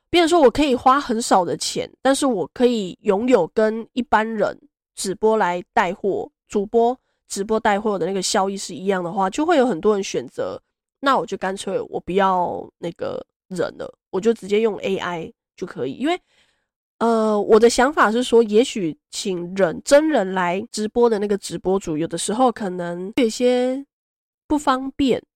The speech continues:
就是比如说他今天可能不方便播，或者是档期卡住了这样，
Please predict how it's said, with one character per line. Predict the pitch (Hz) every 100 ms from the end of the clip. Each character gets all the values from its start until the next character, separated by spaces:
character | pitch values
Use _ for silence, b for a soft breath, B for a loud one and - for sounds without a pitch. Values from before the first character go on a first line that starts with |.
| _
就 |
是 | 226
比 | 247 196
如 | 185
说 | - 214 214
他 | 214 226
今 | 220 - 233
天 | 226
可 | 220
能 | 175 165
不 | 214
方 | - 208
便 | 208 208 190 190 214 _ _
播， | - 208 214 214 233 b b b b
或 | 233
者 | 220
是 | 202 240
档 | 226 196 170
期 | - - 170
卡 | - 202 135 -
住 | - 190 80
了 | 90 57 -
这 | -
样， | 82